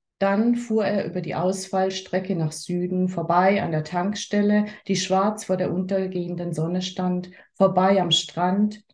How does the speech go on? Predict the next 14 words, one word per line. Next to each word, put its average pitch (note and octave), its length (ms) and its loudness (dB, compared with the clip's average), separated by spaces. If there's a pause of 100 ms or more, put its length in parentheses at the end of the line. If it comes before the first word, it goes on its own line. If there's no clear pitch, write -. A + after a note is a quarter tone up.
(120)
hinein F#3 640 0 (240)
in F#3 80 -2
die F#3+ 120 0
Everglades. D3 840 -2 (2000)
Er F#3 100 2
watete B3 460 6
durch G3+ 160 0
das - 160 -4
seichte F#3+ 340 0
Gewässer, F3+ 640 -4 (180)
jeder G#3+ 300 4
Schritt G#3+ 380 0
eine F3 260 -2
Anstrengung E3 840 -4